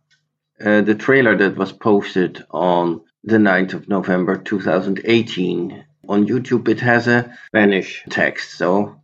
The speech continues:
I don't know where this trailer comes from. The maker said, "We didn't get a trailer for the first season until a month before it hit Netflix, so maybe a teaser in mid two thousand nineteen and then a full trailer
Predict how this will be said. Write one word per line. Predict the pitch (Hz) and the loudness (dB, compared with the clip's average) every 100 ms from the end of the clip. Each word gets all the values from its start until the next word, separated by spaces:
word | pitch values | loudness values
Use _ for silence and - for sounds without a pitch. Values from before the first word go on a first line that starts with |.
| - | -4
I | 120 | -2
don't | 151 | 0
know | 156 | 2
where | 113 107 | 4 2
this | 87 - | 0 -4
trailer | - 87 92 90 | -6 -2 0 0
comes | 78 80 78 - | -4 -8 -10 -10
from. | - 76 80 98 _ _ _ _ _ _ _ _ _ _ _ _ _ - | -12 -10 -12 -14 _ _ _ _ _ _ _ _ _ _ _ _ _ -2
The | 110 | 2
maker | 120 123 | 2 0
said, | 120 110 104 - - _ | 0 0 0 -2 -18 _
"We | 165 165 | 2 4
didn't | 175 156 107 | 4 2 2
get | 135 107 | 0 0
a | |
trailer | - 131 120 92 71 - | -2 2 4 2 0 -4
for | - 95 | -4 -4
the | |
first | - 107 110 - | 0 0 0 0
season | 95 80 82 82 | -2 -2 -6 -6
until | 98 95 101 85 - | -6 -4 -2 -2 -2
a | 98 | -2
month | 95 85 87 - - | 0 0 -2 -6 -4
before | 92 - 87 87 - | -4 0 2 2 2
it | 101 - | -2 0
hit | 90 85 | -4 -2
Netflix, | 98 92 - 82 73 - - | -2 -4 -2 -4 -4 -8 -12
so | - 135 | 0 2
maybe | 143 143 151 147 - | 4 4 2 0 -2
a | 107 | -6
teaser | - 117 101 98 | 0 2 2 0
in | - 110 107 | 0 0 2
mid | 92 78 - - | 2 0 -6 -6
two | 104 85 | -2 -2
thousand | 82 76 78 80 | -2 -4 -4 -4
nineteen | 87 117 113 110 110 117 - - _ | 0 0 0 -2 -2 -6 -16 -20 _
and | 147 147 | 0 2
then | 143 | 2
a | 123 | 2
full | - 104 | 2 0
trailer | - 87 87 82 80 | 0 -2 0 0 -2